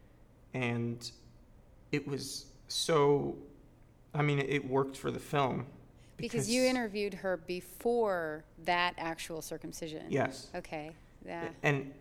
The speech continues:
Speaker 1: it, it worked for the film because, um, you hear her th-, thought process.
Speaker 2: Right, out loud.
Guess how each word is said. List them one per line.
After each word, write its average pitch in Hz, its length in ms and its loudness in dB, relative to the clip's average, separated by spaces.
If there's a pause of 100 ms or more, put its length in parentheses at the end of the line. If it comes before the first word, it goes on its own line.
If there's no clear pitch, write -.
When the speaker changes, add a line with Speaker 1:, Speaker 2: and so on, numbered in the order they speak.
(200)
Speaker 1:
it, 156 200 2
it 165 180 4
worked 180 260 4
for 175 180 0
the 139 80 2
film 151 360 2
because, 123 640 -2 (580)
um, 117 400 2 (400)
you 139 120 -2
hear 151 340 4
her 127 140 0
th-, - 120 -10 (500)
thought - 440 4
process. - 420 -4
Speaker 2:
Right, - 260 -8 (100)
out - 200 -14
loud. 160 260 -12